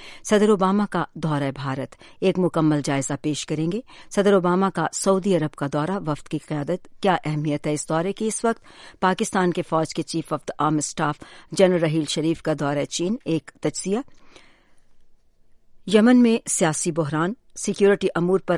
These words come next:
امریکہ اور افغانستان کی بات چیت، شام کے شہر کوبانی میں داعش کے پسپا ہونے اور کرد جنگجوؤں کے قبضے کی خبر اور منشیات کی تجارت اور اسمگلنگ روکنے کی کوششوں کا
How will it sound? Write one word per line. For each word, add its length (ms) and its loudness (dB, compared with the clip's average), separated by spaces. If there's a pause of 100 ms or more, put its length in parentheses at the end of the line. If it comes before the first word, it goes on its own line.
امریکہ 360 0
اور 200 -2
افغانستان 640 -2
کی 160 -8
بات 280 -2
چیت، 320 -4
شام 320 0
کے 120 -6
شہر 300 -4
کوبانی 460 0
میں 100 2
داعش 340 -2
کے 100 -4
پسپا 380 -4
ہونے 340 -2
اور 100 -2
کرد 260 -4
جنگجوؤں 380 -2
کے 140 -6
قبضے 300 0
کی 100 -2
خبر 280 0 (360)
اور 180 4
منشیات 600 0
کی 100 -4
تجارت 340 0
اور 140 -4
اسمگلنگ 540 -2
روکنے 300 -2
کی 120 -8
کوششوں 420 -4
کا 120 -4